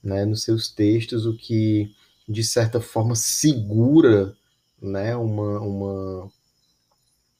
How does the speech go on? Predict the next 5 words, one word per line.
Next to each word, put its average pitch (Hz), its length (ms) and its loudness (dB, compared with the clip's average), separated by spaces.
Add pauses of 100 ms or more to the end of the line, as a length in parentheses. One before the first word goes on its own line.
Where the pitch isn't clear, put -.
(260)
uma, 92 680 -8 (560)
um, 101 220 -2 (220)
um 113 40 0
formidável 113 960 4 (600)
ponto 110 880 2